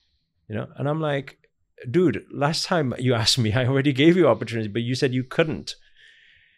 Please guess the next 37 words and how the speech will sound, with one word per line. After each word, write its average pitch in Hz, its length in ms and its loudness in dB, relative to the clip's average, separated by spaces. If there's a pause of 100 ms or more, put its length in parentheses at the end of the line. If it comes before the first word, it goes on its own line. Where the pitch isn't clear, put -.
(360)
It's - 140 -8
like, 139 180 0
"Yeah, 151 220 2
but - 160 -2
you 147 120 0
know, 139 140 0
you 135 160 -2
know, 131 200 -2
see, 170 200 -4
see 190 160 -4
what 170 160 -2
there 127 160 -2
is, 117 140 -4
see 151 80 -6
what 127 180 -4
there 110 140 -4
is. 104 220 -8
You, 170 100 -6
you 170 160 2
know 156 100 2
my 104 140 -2
situation. 107 580 -6
It's, 110 140 -10
it's 131 160 -4
not 139 180 -4
easy, 113 300 -2
you 95 120 -6
know, 107 140 -6
family 120 340 -2
business, 120 480 -4
I 104 60 -8
gotta 104 180 -8
look 110 220 -8
after 120 380 -6
it 113 80 -6
and 110 120 -10
things." 120 160 -12